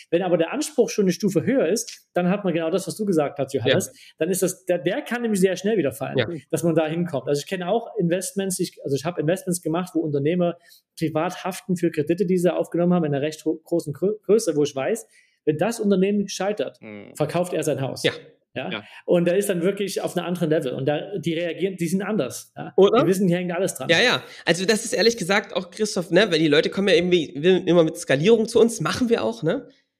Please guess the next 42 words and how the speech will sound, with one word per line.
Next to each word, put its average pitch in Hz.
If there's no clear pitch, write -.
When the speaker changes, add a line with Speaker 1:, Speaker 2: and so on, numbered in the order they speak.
Speaker 2:
Aber 160
wie 175
viele 226
Gespräche 190
wir 220
führen, 233
um 160
eigentlich 180
Angst 233
vorm 175
Scheitern, 214
also 165
die 160
sind 247
alle 196
gar 185
nicht 311
auf 160
dem 156
Punkt 302
zu 185
scheitern, 151
ne, 240
sind 190
eigentlich 185
auf 175
dem 151
Weg. 208
Aber 170
du 160
merkst 185
eben, 185
dass 160
doch 180
bei 160
manchen 202
Entscheidungen 196
diese 160
Angst 190
so 277
sehr 208
blockiert, 196